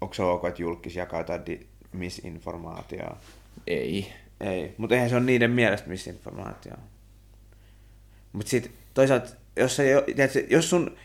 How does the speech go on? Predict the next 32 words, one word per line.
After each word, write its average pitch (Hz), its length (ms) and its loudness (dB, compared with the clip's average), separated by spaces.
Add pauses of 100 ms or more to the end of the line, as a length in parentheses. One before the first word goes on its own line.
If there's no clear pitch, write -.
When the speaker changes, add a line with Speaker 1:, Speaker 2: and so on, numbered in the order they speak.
Speaker 1:
jos 147 240 4
sun 170 180 4
tota, 147 480 4 (400)
lähde 143 440 6
on 107 180 0
aina 117 300 6
joku 104 440 0 (760)
Speaker 2:
Vitu 101 380 2
ho-, 175 220 12
Speaker 1:
I 170 60 12
G-kommentti 131 880 8
tai 120 240 8
Speaker 2:
tai - 80 2 (380)
Speaker 1:
kaksisataaneljäkymmentä 131 960 8 (200)
p - 40 2
joku 107 360 2 (240)
Facebook-tila, 113 1160 4
mi-, 104 240 -2
mikä 104 240 2
on 98 60 4
tehty 101 160 0
sellaiseksi 101 400 -2
vitu 98 200 -2 (320)
nätiksi 107 420 -2
tekstiksi, - 680 -2
Speaker 2:
Mm. 110 280 0 (640)
Speaker 1:
niin 110 120 -8
sun 113 80 -2
pitää 131 180 6
miettiä, 110 380 2
että 98 180 0
buddy. 92 240 2